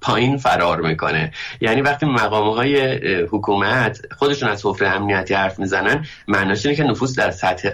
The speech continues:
عادی جامعه که رخ نمیده، در سطح ساختار قدرت رخ میده.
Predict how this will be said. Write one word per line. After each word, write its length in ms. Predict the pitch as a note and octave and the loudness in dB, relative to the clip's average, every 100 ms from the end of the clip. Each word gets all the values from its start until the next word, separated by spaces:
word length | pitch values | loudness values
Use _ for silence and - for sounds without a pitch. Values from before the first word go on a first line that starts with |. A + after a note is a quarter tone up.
| - | 0
عادی 420 | G2+ E2+ F#2+ F#2+ | -2 -2 -2 0
جامعه 420 | F#2+ F#2+ F2+ - | 0 0 0 0
که 120 | - | 0
رخ 200 | - D3+ | 0 0
نمیده، 380 | D3+ E3+ - - | -2 0 0 -2
در 160 | D#2 F2+ | 0 -2
سطح 280 | - B2 B2+ | -2 -6 -4
ساختار 500 | - F#2 - F2+ E2+ | -2 -2 -2 -4 -2
قدرت 460 | F2 F2 E2 C3 - | -2 0 0 -2 -2
رخ 200 | D#2 - | -6 -6
میده. 300 | - - - | -8 -6 -6